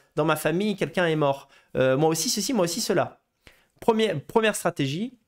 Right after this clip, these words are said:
qui a plutôt bien fonctionné, je veux dire, dans, dans la manière qu'il a eu de le faire. Deuxième,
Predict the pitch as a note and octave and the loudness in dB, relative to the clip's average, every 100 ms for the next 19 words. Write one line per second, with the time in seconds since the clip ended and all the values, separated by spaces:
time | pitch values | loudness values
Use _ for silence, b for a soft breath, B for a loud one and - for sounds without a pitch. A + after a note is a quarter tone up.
0 | _ _ _ - B2 D#3+ A#3 G3+ F3+ F3+ | _ _ _ -2 -2 0 0 2 2 -2
1 | - F3 F3 C#4 D3+ A2+ B2 B2+ A#2 A2 | 0 0 0 -4 -8 -4 0 0 2 0
2 | G#2+ G#2 A2 G#2+ B2+ D3 - A#2 A#2 G#2 | -2 -4 -2 0 0 0 0 0 0 -2
3 | - E3 - _ b b b b B2 C#3 | -2 -4 -4 _ b b b b -4 2
4 | B3+ G3 G#3 A3+ - | 2 4 2 0 -6